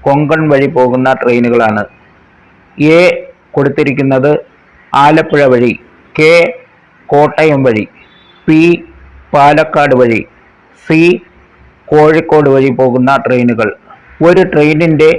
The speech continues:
പേരും നമ്പരും നോക്കിയാൽ അടുത്തതായി ആളുകൾ തിരയുന്നത് കേരളത്തിൽ എവിടെയെല്ലാം സ്റ്റോപ്പുകൾ ഉണ്ടെന്നാണ്. അത് അറിയുവാനായി ഓരോ ട്രെയിനിൻ്റെ താഴെയും അതിൻ്റെ കേരളത്തിലുള്ള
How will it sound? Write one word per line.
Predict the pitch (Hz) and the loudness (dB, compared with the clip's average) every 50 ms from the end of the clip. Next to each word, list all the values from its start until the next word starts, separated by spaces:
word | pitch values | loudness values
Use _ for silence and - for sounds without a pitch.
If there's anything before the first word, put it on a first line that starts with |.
| - - - - - - - - _ _ _ _ _ _ _ _ _ _ _ _ _ _ | -4 -12 -20 -20 -20 -20 -20 -20 _ _ _ _ _ _ _ _ _ _ _ _ _ _
പേരും | - 151 151 156 165 156 170 165 160 135 135 | -2 0 2 2 2 2 0 -2 -2 -2 -2
നമ്പരും | 143 147 147 143 151 147 165 156 147 131 | -2 -2 0 -2 0 0 0 -2 0 -2
നോക്കിയാൽ | 131 135 - - 147 147 147 147 151 - - - _ _ _ _ _ _ | -2 -2 -4 -4 -2 0 0 0 0 -2 -6 -12 _ _ _ _ _ _
അടുത്തതായി | - 147 147 147 - - 165 151 156 151 151 156 156 135 - - 151 147 | -4 -2 -2 -2 -2 -2 0 2 2 2 2 2 0 -2 -2 0 0 2
ആളുകൾ | 139 147 156 147 156 156 165 - - - _ - | 2 0 0 0 0 0 0 -2 -6 -12 _ -6
തിരയുന്നത് | - 147 139 143 143 147 151 147 139 131 123 123 147 151 - - - _ _ _ _ _ _ _ - | -4 -2 0 0 0 2 2 0 0 0 0 0 0 0 -2 -4 -10 _ _ _ _ _ _ _ -4
കേരളത്തിൽ | 151 143 147 156 156 151 160 156 151 - 156 160 160 156 - - 135 139 | -2 0 2 2 2 2 0 -2 0 0 -2 -2 -2 -4 -6 -4 -4 -2
എവിടെയെല്ലാം | 139 143 151 160 156 147 139 139 139 143 143 - | -2 0 0 2 2 2 2 0 0 -2 -4 -6
സ്റ്റോപ്പുകൾ | - - 139 135 135 135 - 143 143 143 135 127 | -4 -2 0 0 0 0 -2 -2 0 0 0 0
ഉണ്ടെന്നാണ്. | 127 127 127 117 120 117 113 107 104 - - _ _ _ _ _ _ _ _ _ - | 0 0 0 0 0 0 0 -2 -4 -6 -8 _ _ _ _ _ _ _ _ _ -4
അത് | - 151 151 151 185 190 - - - - 143 | -2 -2 2 2 2 2 0 0 -2 -2 0
അറിയുവാനായി | 143 151 156 160 160 156 156 147 147 143 135 131 131 135 147 160 160 - - - - _ _ - 147 156 | 2 2 2 2 2 2 2 2 2 2 0 0 2 0 0 -2 -4 -6 -14 -20 -20 _ _ -2 2 4
ഓരോ | 160 165 175 180 185 190 190 - | 4 4 4 4 4 4 2 2
ട്രെയിനിൻ്റെ | - 147 143 151 156 156 156 156 143 151 156 151 - - _ _ - | 0 0 0 0 0 0 -2 0 2 2 0 0 0 -4 _ _ 0
താഴെയും | 139 135 139 143 147 147 143 143 160 202 - - _ _ _ _ _ _ _ - | 0 2 2 2 2 2 0 0 -2 -6 -8 -14 _ _ _ _ _ _ _ -2
അതിൻ്റെ | 143 147 143 139 165 165 160 151 160 156 - - | 0 0 0 0 0 0 2 0 0 0 0 -2
കേരളത്തിലുള്ള | 147 143 147 151 151 156 160 160 160 - 143 143 143 143 | 0 2 2 2 2 2 0 0 -2 -2 -2 0 0 2